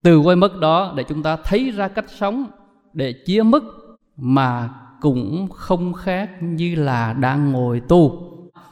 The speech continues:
Mà gói mức đó là ví dụ cho gói mức của mỗi gia đình mình đó. Về quý vị có gói mức đó chia sao cho nó giỏi, mà không khác với lên thiền viện tập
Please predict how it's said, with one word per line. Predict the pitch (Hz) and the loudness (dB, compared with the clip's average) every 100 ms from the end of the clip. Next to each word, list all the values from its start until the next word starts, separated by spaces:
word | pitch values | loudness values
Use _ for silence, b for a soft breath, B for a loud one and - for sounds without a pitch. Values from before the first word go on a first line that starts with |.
| B | B
Mà | 131 139 | -2 2
gói | 156 190 | 4 4
mức | 247 208 | 4 4
đó | 180 | 0
là | 208 | 2
ví | 151 220 | -2 -4
dụ | 180 156 143 139 | -2 -2 -2 -4
cho | 147 | -4
gói | 170 | -2
mức | 165 190 | -2 -2
của | 165 | -4
mỗi | 135 123 139 | -2 -2 0
gia | |
đình | 165 147 143 | 0 0 0
mình | 139 139 | 0 2
đó. | 160 196 180 - - - - | 2 2 -2 -12 -20 -20 -8
Về | 135 135 | -2 -2
quý | 151 156 | -2 -4
vị | 135 | -4
có | 131 147 | -2 -2
gói | 170 165 | -2 -2
mức | 185 180 | -4 -4
đó | |
chia | 175 165 165 | -6 -2 -2
sao | 147 151 156 | -2 -2 -2
cho | 147 | -2
nó | 165 | -2
giỏi, | 143 127 131 151 269 277 - - - _ _ | -2 0 0 0 0 -4 -10 -20 -20 _ _
mà | 123 123 123 117 | -6 -4 -4 -6
không | - 185 196 | -2 0 0
khác | 190 190 220 - 135 | -2 -2 -2 -6 -8
với | 131 151 | -2 0
lên | 156 160 | 2 2
thiền | 156 135 123 | 2 2 -2
viện | 123 120 117 - | -4 -4 -6 -4
tập | 135 | -6